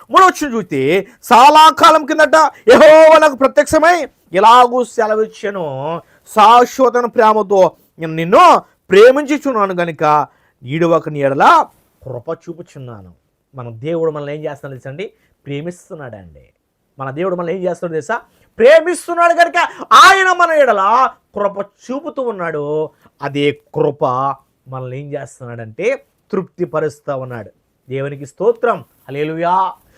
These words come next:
తృప్తిపరిచే దేవుడు మనకుండగా తృప్తి లేని జీవితాలతో మనం జీవించవలసిన అవసరత ఏ మాత్రము కూడా లేదు.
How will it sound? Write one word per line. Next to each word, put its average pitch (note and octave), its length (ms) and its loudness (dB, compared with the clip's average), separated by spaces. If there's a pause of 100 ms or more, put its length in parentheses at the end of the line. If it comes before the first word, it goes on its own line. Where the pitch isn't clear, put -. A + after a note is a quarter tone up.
(160)
తృప్తిపరిచే E4 640 0
దేవుడు F4 440 0 (180)
మనకుండగా C4 1080 2 (800)
తృప్తి A3 320 -8
లేని A3 300 -4
జీవితాలతో G#3 840 -6 (240)
మనం D#3+ 260 -10
జీవించవలసిన D#3 880 -12 (240)
అవసరత D3 560 -8
ఏ D3+ 200 -8
మాత్రము C#3+ 600 -10
కూడా A#2 360 -12
లేదు. G2 320 -20